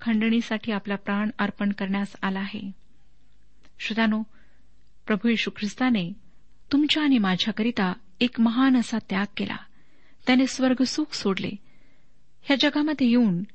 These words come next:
आमच्याकरिता त्याने दुःख भोगले, यातना सहन केल्यात, त्याने निंदा सहन केली,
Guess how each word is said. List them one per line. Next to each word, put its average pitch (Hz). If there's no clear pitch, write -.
आमच्याकरिता 247
त्याने 208
दुःख 233
भोगले, 214
यातना 277
सहन 311
केल्यात, -
त्याने 277
निंदा 294
सहन 285
केली, 208